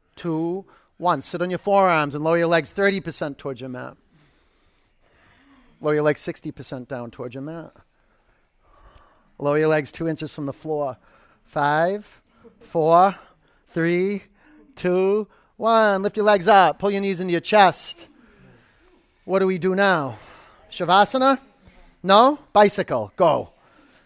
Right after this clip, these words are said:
Be an awesome bicyclist. It's, it's tough pedaling, but it's, it's important. But then you can pedal enough and then just kinda not pedal and move. You wanna keep your legs moving, but you wanna economize your effort.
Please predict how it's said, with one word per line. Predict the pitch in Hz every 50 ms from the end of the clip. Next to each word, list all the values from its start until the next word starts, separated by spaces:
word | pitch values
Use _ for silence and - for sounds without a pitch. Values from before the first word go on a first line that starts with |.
| _ _
Be | - 170 180
an | 180 165
awesome | 165 156 165 165 - - 160 139
bicyclist. | - 160 160 151 - - - - 143 147 139 - - - - - - - _ _ _ _ _ _ _ _ _ _ _ _ _ _ _ _ _ _ _ _ _ _ _ _ _ _ _ _ _ _ _ _ _ _ _ _ _ _ _ _ _ _ _ _ _ _ _ _ _ _ _ _ _ _ _ _ _ _ _
It's, | 254 240 269 262 - - _ -
it's | - - -
tough | - - - - -
pedaling, | - 208 165 143 143 151 170 190 202 -
but | 135 185 170
it's, | 170 - - - -
it's | 165 -
important. | - 151 - - 208 208 214 208 147 151 160 - -
But | - - -
then | 240 240
you | 254 247
can | - 220 185
pedal | - - 240 240 220 214 196
enough | 202 214 220 220 202 -
and | 208 185
then | 175 170
just | 147 165 - -
kinda | - 190 180 175 165 151 143 - _ _ _ _ _ _ _ -
not | 165 190 202 208 214 -
pedal | - 185 190 170 160 156
and | 151 147
move. | 151 175 208 214 190 165 143 135 120
You | 147 190
wanna | 220 233 233
keep | - - 285 - 254
your | 226
legs | 220 247 254 233 170 196
moving, | 202 196 190 185
but | 175 165 190 202
you | 185
wanna | 190 208 202 190 185 170 151 - _ _ _ _ _ _ _ _ _ _ _ _ _ _ _ _ -
economize | - - - 190 202 202 208 208 208 208 196 185 151
your | 170 165 175
effort. | 185 190 - - 160 131 -